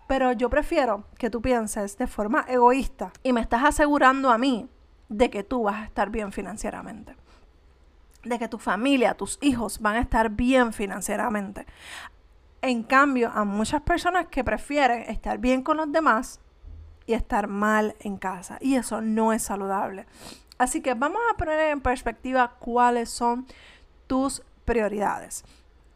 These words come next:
Pasos prácticos para comenzar a realizar y lograr esas metas de ahorro, porque ya te hablé de algunos ahorros que tú puedas hacer. Ahora bien, ¿cómo tú logras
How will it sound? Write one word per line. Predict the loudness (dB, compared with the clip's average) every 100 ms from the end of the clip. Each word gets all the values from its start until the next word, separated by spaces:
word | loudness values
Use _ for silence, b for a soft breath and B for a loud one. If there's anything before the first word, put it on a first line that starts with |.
| -20 -20 -20 -20 -20 _ _
Pasos | 4 4 4 2
prácticos | 4 2 0 -2 0
para | 2 2
comenzar | 0 -6 0 8 8 8 2 b b b _ 6
a | 10 10 8 4
realizar | 2 2 0 4 8 8
y | 6 4
lograr | 4 4 6 6 6 0 -14 _ -8
esas | -6 -4 -4
metas | -4 -4 -4
de | -4
ahorro, | -4 -4 -6
porque | -6 -2 2
ya | 4
te | 4
hablé | 4 4 2 0 -6
de | -4
algunos | -2 -4 -6
ahorros | -2 0 0 -4
que | -10 -12
tú | -12
puedas | -4 0 2 0 -2 -10 b b b _
hacer. | -6 -6 -6 -6 -6 -12 b b b b 2
Ahora | 4 4 0
bien, | -2 -10 -16
¿cómo | -6 -4 -2 -6
tú | -4
logras | -4 0 2 0 -4 -8 -10